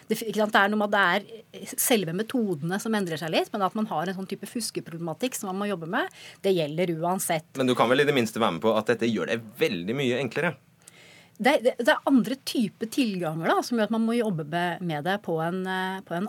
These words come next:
Speaker 1: annen måte. Men jeg vil også utfordre
Speaker 2: Så
Speaker 1: litt den
Speaker 2: selv det vil du ikke si,
Speaker 1: tankegangen.
Speaker 2: selv det vil du ikke, eh, selv det medgjør, eh, ikke at det, det blir enklere å jukse?
Speaker 1: Det er i hvert fall andre type fuskemuligheter da, som ser annerledes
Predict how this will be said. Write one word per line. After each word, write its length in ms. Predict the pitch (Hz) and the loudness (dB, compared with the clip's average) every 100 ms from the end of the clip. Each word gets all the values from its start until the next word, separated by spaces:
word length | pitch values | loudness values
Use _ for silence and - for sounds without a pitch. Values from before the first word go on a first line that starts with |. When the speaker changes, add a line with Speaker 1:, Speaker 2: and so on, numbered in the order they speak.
| - | -4
Speaker 1:
annen 380 | 196 160 170 208 | -4 -2 0 2
måte. 400 | 220 185 - 277 403 - - - - | 2 2 0 0 0 -6 -20 -20 -6
Men 100 | 202 | 2
jeg 80 | 208 | 4
vil 140 | 240 214 | 6 6
også 140 | 311 | 2
utfordre 480 | 247 185 175 208 202 | 0 -2 -2 2 4
Speaker 2:
Så 40 | 240 | 4
Speaker 1:
litt 160 | 240 | 6
den 80 | 208 | 6
Speaker 2:
selv 80 | 139 | 10
det 120 | 143 117 | 10 8
vil 80 | 135 | 8
du 40 | 110 | 6
ikke 140 | 95 92 | 6 6
si, 80 | 110 | 6
Speaker 1:
tankegangen. 160 | 131 | 6
Speaker 2:
selv 160 | 147 131 | 4 6
det 140 | 139 135 | 6 6
vil 80 | 113 | 4
du 40 | 107 | 4
ikke, 140 | 107 107 | 4 4
eh, 140 | 104 107 | 2 0
selv 180 | 123 113 | 0 4
det 120 | 123 113 | 4 4
medgjør, 400 | 92 73 76 76 | 2 2 0 0
eh, 380 | 76 78 78 80 | -2 -6 -6 -8
ikke 160 | 78 | -6
at 160 | 82 - | -6 -8
det, 220 | 87 85 82 | -6 -6 -2
det 100 | 92 82 | -4 -2
blir 180 | 80 - | -4 -4
enklere 300 | - 76 80 | -6 -6 -6
å 60 | 90 | -4
jukse? 200 | - 113 - _ _ 220 | -2 -4 -6 _ _ -18
Speaker 1:
Det 260 | - 226 | 0 2
er 140 | 269 269 | 2 0
i 160 | 247 | -4
hvert 80 | 247 | 0
fall 140 | 285 285 | 0 2
andre 340 | 294 220 175 226 | 2 2 2 -2
type 640 | - 285 208 - _ 196 240 | -2 0 0 -2 _ -2 0
fuskemuligheter 1040 | 233 - 185 170 165 165 156 165 156 - | -4 -4 -4 -2 -2 -2 -4 -6 -6 -2
da, 80 | 370 | 0
som 160 | 247 226 | 0 -4
ser 400 | - 156 175 208 | -2 -2 -2 -2
annerledes 680 | 214 175 151 151 165 196 | -2 -2 -4 -6 -4 -4